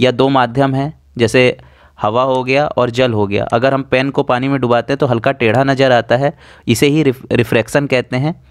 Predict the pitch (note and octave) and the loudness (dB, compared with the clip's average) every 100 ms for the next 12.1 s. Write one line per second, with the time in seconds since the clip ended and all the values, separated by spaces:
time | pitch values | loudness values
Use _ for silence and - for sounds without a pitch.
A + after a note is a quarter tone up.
0 | - B2 C3+ B2+ A#2+ C3 D3+ C3 A2+ C3+ | -2 -2 0 0 0 -2 -2 0 0 0
1 | C3+ C3 A#2+ A#2 B2+ C#3 B2 A2 A#2+ C3 | 0 0 0 0 0 0 0 0 0 0
2 | C3+ - - - - B2 C3+ C#3+ C#3 A#2+ | -2 -4 -12 -20 -4 0 0 0 0 0
3 | B2+ B2+ C#3+ B2+ B2 C3 C#3 A#2+ A2+ A2+ | 0 0 0 0 0 0 0 0 0 0
4 | - B2+ A#2 A2 A#2+ C3+ A#2+ A#2 C3+ F#3 | -2 0 2 2 2 0 0 0 -2 -4
5 | - - _ A#2+ - C#3+ C#3 B2 C#3+ C#3+ | -10 -20 _ 0 0 0 0 0 0 0
6 | A#2 A2 - G#2+ G2 E2 - B2 - _ | 0 -2 0 -2 -2 -6 -8 -14 -16 _
7 | _ _ _ _ _ _ _ _ _ _ | _ _ _ _ _ _ _ _ _ _
8 | - D3 - C3 - B2+ A2+ B2+ D#3 D#3 | -4 -4 -2 -4 -2 -2 -2 -2 -2 0
9 | C#3 C#3 - C#3+ C#3+ D#3+ _ _ _ _ | 0 -2 0 -2 -2 -6 _ _ _ _
10 | _ _ _ _ _ _ _ _ B2+ D3 | _ _ _ _ _ _ _ _ 0 0
11 | C#3 B2 C3 B2 C#3 C#3+ C3+ C3 C#3 D3 | 0 -2 0 0 0 0 -2 0 -2 -2